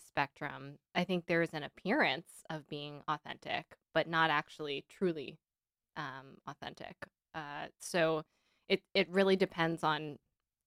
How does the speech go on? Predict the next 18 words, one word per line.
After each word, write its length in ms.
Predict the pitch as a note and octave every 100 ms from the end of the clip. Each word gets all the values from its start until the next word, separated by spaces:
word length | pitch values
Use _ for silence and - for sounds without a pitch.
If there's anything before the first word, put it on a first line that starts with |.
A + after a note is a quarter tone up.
| _
how 140 | -
you 180 | D#3+ D#3
define 420 | E3+ D#3+ D3+ D3
that 220 | F#3+ B3+ -
and 200 | E3+ D#3
what 160 | D3 -
that 160 | C#3+
really 220 | C#3+ C#3
means. 380 | D3 C3+ - - -
But, 220 | - D3 - -
uh, 40 | A2+ _ - _ _ _ _ _ _ _ _ _ _ _ _ _
yeah, 220 | - C#3+ C#3
I, 140 | D3 - -
I 180 | D3+ D3+ _
think 160 | - D#3+
it 140 | -
scores. 500 | - - F3 E3+ E3 -
What 220 | F#3 G#3